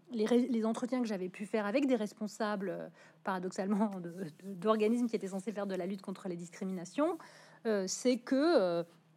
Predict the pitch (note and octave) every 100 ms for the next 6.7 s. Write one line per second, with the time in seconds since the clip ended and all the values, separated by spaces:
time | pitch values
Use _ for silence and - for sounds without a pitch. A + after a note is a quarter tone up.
0 | _ _ _ - B3 G#3 G3 G3 - C4+
1 | C#4 C4+ C#4 A#3 A3+ A3+ A3+ - C4+ B3
2 | B3+ A#3+ B3 B3 B3 B3 A3 A3+ A#3+ G#3+
3 | G3+ G#3 G3 G3 G3 G3+ G#3 - F#3 G#3
4 | F#3+ F#3+ F3+ F3+ E3+ F#3+ F#3+ - F3+ F3+
5 | - F3+ E3+ F3 F3 F3 - G#3 G3+ -
6 | F3 - F3 E3 D#3 G3 B3+